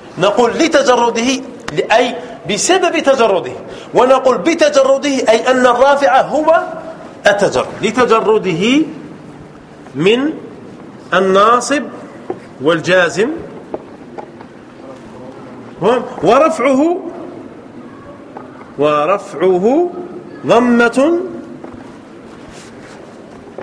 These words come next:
ظاهرة على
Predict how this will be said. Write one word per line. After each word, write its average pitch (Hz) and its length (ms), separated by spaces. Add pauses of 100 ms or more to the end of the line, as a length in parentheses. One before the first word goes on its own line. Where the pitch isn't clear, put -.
(140)
ظاهرة 226 640 (1160)
على 202 480